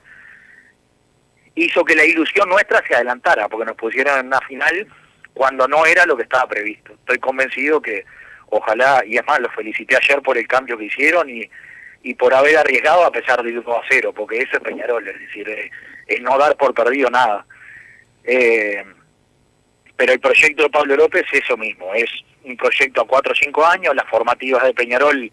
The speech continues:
construidas después de, de treinta años de no participar y, y proyectarnos a,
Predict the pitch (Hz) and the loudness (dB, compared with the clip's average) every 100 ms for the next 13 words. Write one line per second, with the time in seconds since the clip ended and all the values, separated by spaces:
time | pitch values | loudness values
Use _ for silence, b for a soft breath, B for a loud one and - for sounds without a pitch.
0 | B B B B B B _ - 139 131 | B B B B B B _ -2 -2 0
1 | 120 131 151 143 113 107 - 123 120 110 | -2 0 2 4 2 0 -2 2 4 2
2 | 107 113 110 127 131 127 131 131 127 123 | 0 -4 -2 -2 0 2 2 2 2 0
3 | 123 131 120 139 143 165 202 B B B | 0 -2 -4 -4 2 2 2 B B B
4 | - 123 117 110 101 90 B B B B | -12 -8 -6 -6 -12 -16 B B B B
5 | B B B _ 151 - 147 151 131 143 | B B B _ -10 -2 2 2 2 2
6 | 156 175 160 120 104 | 2 2 0 2 0